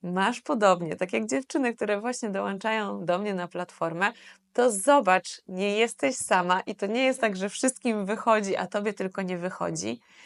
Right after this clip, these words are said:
bo okazuje się, że naprawdę większość z nas po prostu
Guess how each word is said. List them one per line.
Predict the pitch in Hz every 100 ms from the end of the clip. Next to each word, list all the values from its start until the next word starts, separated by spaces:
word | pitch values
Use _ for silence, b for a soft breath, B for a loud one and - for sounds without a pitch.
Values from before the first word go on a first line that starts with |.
| B B B
bo | 285 311
okazuje | 311 302 247 262 262
się, | 277
że | 285
naprawdę | 320 339 - 349 339 320 247 220
większość | 208 226 254 277 277 262 - 214 202 - - -
z | 185 190
nas | 208 214 196 208 - - B B
po | - 220
prostu | 247 262 - - 262